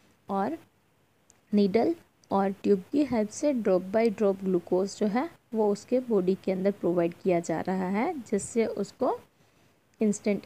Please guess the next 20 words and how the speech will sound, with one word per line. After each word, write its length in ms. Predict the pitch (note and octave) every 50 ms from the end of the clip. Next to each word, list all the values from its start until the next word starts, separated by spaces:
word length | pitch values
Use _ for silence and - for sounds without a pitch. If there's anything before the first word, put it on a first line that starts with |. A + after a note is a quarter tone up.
| - -
एनर्जी 420 | F#3 F3+ F3 F3 F3+ E3+ - F3
मिले। 340 | F3 F3 E3 D#3+ D#3 D#3 - - - _ _ _ _ _ _ _ _ _ _ _ _ _ _ _ _ _ _ _ _ _ _ _ _ _ _ _ _ _ _ _ _ _ _ _ _ _ _ _ _ _ _ _ _ _ _ _ _ _ _ _ _ _ _ _ _ _ _ _ _ _ _ _ _ _ _ _ _ _ _ _ _ _ _ -
Next 440 | G#3+ G3 G3 G#3+ A3+ - - - - _
question 340 | - A3 - - - F#3 F3+ F3
is, 200 | F3 F#3 G#3 - - - _ _ _ _ _ _ _ -
imagine 600 | G#3+ A3 A3 A#3 B3 A#3 - - F#3 F#3 G3 A3 G#3+ - _ _ _ _ -
if 300 | - B3 A#3+ - - -
you 100 | C#4 D4 C4 - A3
had 180 | G#3 F#3+ F#3+ G3+ - - _ -
been 220 | F#3+ F3+ F#3 A3+ A#3+ - - _ _ _ _ _ _ A3
in 120 | G#3 G3
place 340 | F#3 - G#3 A3+ B3+ B3+ -
of 200 | D4+ C#4+ C#4+ - - G#3 G#3
Doctor 420 | G3 - - - G3+ G#3 A#3 B3+ - - _ _ _ _ _ _
Beaumont, 560 | - G3 G#3 G3 F#3+ F#3 F#3 G3+ B3 B3 - - _ _ _ _ _ -
what 300 | A3 G3+ A3+ C#4+ D4+ - -
experiments 840 | A#3 A3+ - - - C4+ B3+ C4+ B3+ A3+ G#3+ G#3+ A3 A3 G#3+ - - - _ _ -
would 280 | G#3+ G#3+ A#3 B3 A#3+ B3+
you 160 | C4+ D4 D#4 B3
have 240 | A#3+ G#3+ G3+ G3+ G3